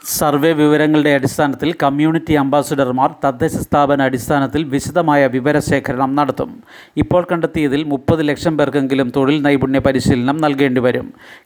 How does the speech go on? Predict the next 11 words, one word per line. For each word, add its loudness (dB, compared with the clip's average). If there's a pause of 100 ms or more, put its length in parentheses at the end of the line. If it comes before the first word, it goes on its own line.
(100)
കേരളത്തിൽ 2
കോഴ്സ് 0
പൂർത്തിയാക്കിയ 0
ഉടൻ 0
അതുമായി 2
ബന്ധപ്പെട്ട 0 (160)
തൊഴിൽ 0
ലഭിക്കുന്നവർ 0
കുറവാണെന്ന് 0
സർവേ -2
വ്യക്തമാക്കുന്നു. -2